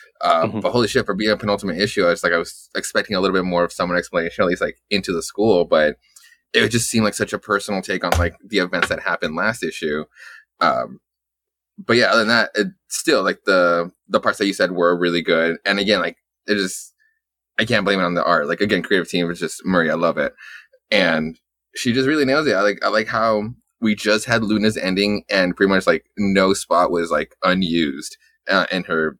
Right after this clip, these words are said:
Speaker 1: like, in her pages. It was, it was so fucking awesome. And in this case, there's just so much blank space. It just,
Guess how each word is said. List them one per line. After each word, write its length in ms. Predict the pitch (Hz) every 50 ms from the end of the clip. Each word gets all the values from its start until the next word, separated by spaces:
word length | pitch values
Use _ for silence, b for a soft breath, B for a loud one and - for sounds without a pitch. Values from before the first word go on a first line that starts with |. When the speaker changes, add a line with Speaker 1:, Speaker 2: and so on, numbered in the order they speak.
| _ _ -
Speaker 1:
like, 180 | 85 80 80 _ -
in 120 | 113 110
her 120 | 110 92 87
pages. 340 | - 95 95 85 78 78 92
It 40 | 87
was, 280 | 87 85 - - - -
it 40 | 90
was 140 | 87 80 -
so 120 | - 95
fucking 220 | 85 92 87 90 87
awesome. 300 | 87 87 - 85 80 78 - B B B B B
And 100 | 110 107
in 60 | 101
this 160 | 107 139 170 -
case, 400 | - 104 87 82 - - - - _ b b b b b b b _ _
there's 240 | - 117 107 98 98
just 300 | - 104 95 - - -
so 200 | - 120 101 98
much 260 | 95 92 90 - - - -
blank 360 | 92 - 90 90 92 92 -
space. 360 | - - 82 80 78 - -
It 160 | 92 90 87
just, 300 | 85 90 - - - -